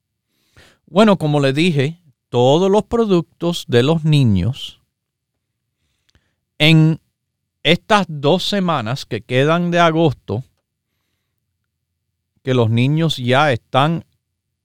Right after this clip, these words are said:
regresando a la escuela, bueno, todos los productos están al veinticinco por ciento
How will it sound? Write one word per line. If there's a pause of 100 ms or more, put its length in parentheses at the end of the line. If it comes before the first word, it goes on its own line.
(640)
regresando (260)
a
la
escuela, (1040)
bueno,
todos
los
productos
están
al
veinticinco (160)
por
ciento